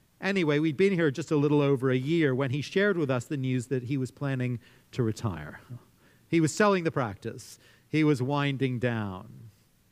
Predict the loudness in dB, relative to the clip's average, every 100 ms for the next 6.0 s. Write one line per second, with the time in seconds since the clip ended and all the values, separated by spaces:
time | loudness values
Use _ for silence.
0 | -18 -2 -2 -2 -2 0 2 2 2 2
1 | 0 0 0 0 0 -2 -2 -2 -2 -2
2 | -4 -6 -6 -6 -6 -6 -10 -12 -18 -20
3 | -2 0 4 4 4 2 2 0 0 -2
4 | -4 -8 -14 -6 -6 -6 -12 -20 -20 -20
5 | _ 2 2 2 0 2 2 -2 -8